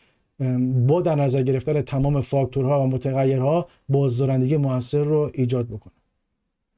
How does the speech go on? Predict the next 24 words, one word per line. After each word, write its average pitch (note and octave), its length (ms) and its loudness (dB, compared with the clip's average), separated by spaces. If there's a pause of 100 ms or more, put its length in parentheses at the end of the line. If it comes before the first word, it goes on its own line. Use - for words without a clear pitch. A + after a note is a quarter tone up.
(600)
خب F#3 120 0
دوستان، G#3 420 2
اه، F3 140 2
ممنونم F3 460 2
که F#3+ 160 2
در E3+ 180 2
خدمت، E3 540 0
اه، F#3 60 4 (600)
ممنون D#3 440 0
بودم E3+ 240 2
که E3+ 160 0
من، E3 300 0
اه، D3 100 -4
خیلی D#3+ 200 0
خوشحالم D#3+ 300 2
که F3 60 2
در D#3+ 100 2
خدمت D3+ 280 0
شما D#3 240 0
بودم. F3+ 360 2
اگر D#3+ 260 2
دوستان D3+ 380 0
سوالی D3+ 420 2
دارن D3+ 420 2